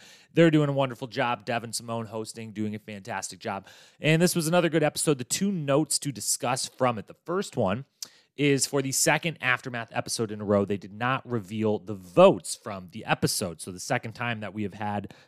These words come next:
no longer the individual votes and now a team picking. And both times we have not seen who, uh, the, the individual votes within that team. And last week I had the honor of being on the Redditors React,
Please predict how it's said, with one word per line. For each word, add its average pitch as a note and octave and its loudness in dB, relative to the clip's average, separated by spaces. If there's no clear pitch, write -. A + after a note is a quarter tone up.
no G2+ -2
longer G2+ 0
the F#2 -4
individual B2 -6
votes C#3+ -6
and G#2 -6
now F#2+ -2
a F2 -2
team E3 4
picking. F3+ 0
And B2 -2
both A2 2
times C3 -2
we A2+ -6
have G#2 -10
not G#2+ -10
seen F3+ 2
who, F3+ 2
uh, B2 -8
the, C3 2
the C3 -4
individual C#3 -2
votes B2+ 4
within B2+ -4
that A#2 -2
team. C3+ -2
And B2 -4
last C#3+ 0
week C#3+ 2
I B2+ -2
had C3 0
the A#2+ -16
honor C#3 -12
of A#2+ -18
being C3+ -20
on B2+ -12
the A#2 -16
Redditors B2 -2
React, A2+ -2